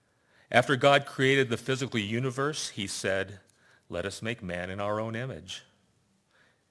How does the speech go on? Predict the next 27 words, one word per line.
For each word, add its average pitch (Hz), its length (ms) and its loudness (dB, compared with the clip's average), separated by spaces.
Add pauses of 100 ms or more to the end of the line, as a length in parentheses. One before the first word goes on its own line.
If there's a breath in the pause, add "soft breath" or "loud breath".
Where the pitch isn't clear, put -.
(300 soft breath)
He 156 140 2
formed 156 420 2
Adam 139 320 4
out 107 140 2
of 104 40 -2
the 110 160 2
earth 104 460 -4 (520)
and 90 200 -8
placed - 380 -8
him 92 120 -8
in 87 60 -8
the 85 80 -10
garden. 82 500 -8 (1600 soft breath)
God 104 260 2
then 113 160 0
created 110 580 -2
Eve 90 540 -8 (680 soft breath)
because 98 280 -6
it 110 80 -4
was 95 160 -8
not 101 300 -8
good 92 240 -6
for - 160 -14
man 87 260 -10
to 92 100 -18
be 85 120 -14
alone. 85 460 -12